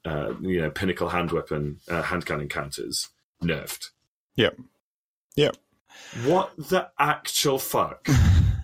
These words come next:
Speaker 2: It made, it made my comp
Speaker 1: Like,
Speaker 2: grind just a tad, a tad more difficult.
Speaker 1: fucking seriously, right? If, if my Guardian was shaped like an asshole and
Speaker 2: <laughs>
Speaker 1: the Luna's
Speaker 2: Isn't,
Speaker 1: Howl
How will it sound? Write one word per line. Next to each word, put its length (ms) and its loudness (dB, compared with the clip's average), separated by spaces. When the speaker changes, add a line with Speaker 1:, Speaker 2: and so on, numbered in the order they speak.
Speaker 2:
It 280 2
made, 220 6
it 180 4
made 280 2
my 120 6
comp 320 0
Speaker 1:
Like, 120 2
Speaker 2:
grind 140 -2
just 200 0
a 60 4
tad, 340 2
a 100 4
tad 260 0
more 200 2
difficult. 280 -4
Speaker 1:
fucking 520 2
seriously, 800 4
right? 280 0
If, 400 0
if 220 0
my 220 4
Guardian 720 2
was 160 4
shaped 460 2
like 240 0
an 120 -2
asshole 840 2
and 640 4
Speaker 2:
<laughs> 400 -10
Speaker 1:
the 80 2
Luna's 560 4
Speaker 2:
Isn't, 100 -2
Speaker 1:
Howl 440 2